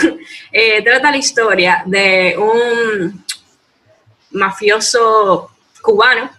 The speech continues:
bueno, este hombre cubano que estaba en la cárcel de Fidel Castro en su tiempo en Cuba y llegó a Miami por cosas de la vida. Entonces, él se decide, eh, a ir con todo y meterse a,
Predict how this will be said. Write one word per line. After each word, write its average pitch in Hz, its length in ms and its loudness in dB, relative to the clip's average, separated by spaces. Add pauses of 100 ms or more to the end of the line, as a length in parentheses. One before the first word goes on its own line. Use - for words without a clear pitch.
(800)
bueno, 208 320 0
este 233 340 0
hombre 202 520 0
cubano 185 500 2
que 175 220 2
estaba 180 300 2
en 202 60 0
la 202 140 -2
cárcel 175 540 -2
de 160 520 0
Fidel 175 440 -2
Castro 170 560 -6 (160)
en 175 80 -14
su 170 120 -8
tiempo 170 320 -2
en 175 80 0
Cuba 175 320 -4 (280)
y 233 360 -4
llegó 226 220 2
a 262 60 2
Miami 220 500 2
por 208 180 -2
cosas 269 300 -2
de 269 80 2
la 254 140 4
vida. 165 340 -2 (420)
Entonces, 285 600 0 (200)
él 247 220 2
se 262 140 2
decide, 262 680 0 (520)
eh, 196 680 0 (600)
a 185 120 0
ir 196 120 -4
con 247 180 -2
todo 330 380 -2 (640)
y 240 200 -2
meterse 226 720 0
a, 196 320 2